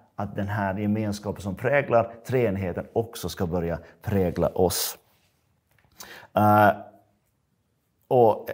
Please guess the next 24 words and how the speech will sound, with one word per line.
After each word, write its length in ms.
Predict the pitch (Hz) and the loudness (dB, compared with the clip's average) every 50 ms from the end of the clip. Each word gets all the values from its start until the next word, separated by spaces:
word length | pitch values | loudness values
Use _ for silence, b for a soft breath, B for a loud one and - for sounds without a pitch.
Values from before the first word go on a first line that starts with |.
| - | -4
han, 160 | - 127 127 - | -2 0 0 2
han 120 | 131 131 123 | 2 0 2
säger, 180 | 139 127 104 | 4 4 6
jag 160 | 113 127 117 | 6 6 6
ber 180 | 110 151 170 165 | 6 4 4 2
inte 120 | 156 - | 2 0
att 60 | 139 117 | 0 0
du 80 | 120 | 0
ska 160 | 110 - 117 | -2 -2 -2
ta 140 | 110 120 107 | 0 2 0
dem 260 | 101 98 101 110 104 | 0 0 0 -2 -2
ut 120 | 98 98 - | -2 -2 -2
ur 40 | 98 | -2
världen. 260 | 80 98 92 92 95 | 0 0 0 0 0
Alltså, 160 | 98 101 - | -2 -2 -4
det 80 | 87 117 | -2 0
handlar 180 | 131 139 160 | 0 0 2
inte 100 | 147 151 | 2 0
om 80 | 131 107 | 4 6
verklighetsflykt 800 | 113 107 98 - 95 92 85 - - - - 107 117 117 - - | 6 6 4 4 -2 -4 -6 -6 -8 -6 -4 -4 -4 -4 -4 -8
som 140 | - 110 104 | -8 -4 -4
jag 100 | 95 92 | -4 -2
talar 260 | - 98 95 87 85 | -2 -2 0 0 -2
om, 140 | 95 95 | -4 -6